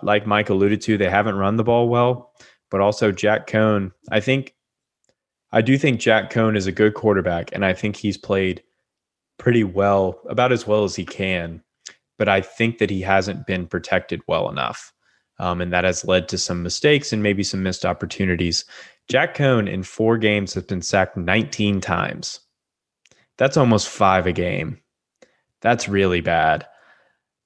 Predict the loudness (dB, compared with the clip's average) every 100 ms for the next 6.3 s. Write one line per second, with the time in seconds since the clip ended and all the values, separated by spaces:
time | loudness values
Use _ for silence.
0 | _ 0 2 4 2 0 0 0 0 0
1 | 0 0 0 0 2 2 2 4 4 2
2 | -4 _ _ 0 0 2 2 2 0 -2
3 | 0 2 2 2 2 2 2 0 0 -2
4 | -2 0 2 2 2 0 0 -2 0 2
5 | 2 2 0 -2 -2 -2 2 2 2 2
6 | 2 2 -4